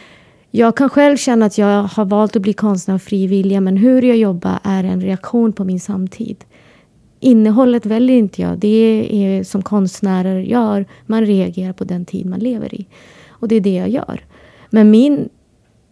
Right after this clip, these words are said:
min ambition är inte att jag bara ska prata om hinder. Jag vill prata om det goda livet för alla. Hindren är ju ett sätt att, eh,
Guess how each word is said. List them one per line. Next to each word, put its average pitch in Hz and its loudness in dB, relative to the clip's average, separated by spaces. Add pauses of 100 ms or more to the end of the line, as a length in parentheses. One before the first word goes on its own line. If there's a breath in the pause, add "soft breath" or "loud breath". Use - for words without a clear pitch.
min 226 4
ambition 254 2
är 202 0
inte 185 -2
att - -8
jag 185 -2
bara 180 0
ska - -10
prata 185 -6
om 185 -2
hinder. 233 -4
Jag 202 -4
vill 233 -2
prata 247 -6
om 220 0
det 220 -2
goda 226 -6
livet 233 -6
för - -10
alla. 208 -6 (600 soft breath)
Hindren 254 0
är 185 -2
ju 185 -4
ett 185 -8
sätt - -10
att, - -12
eh, 185 -4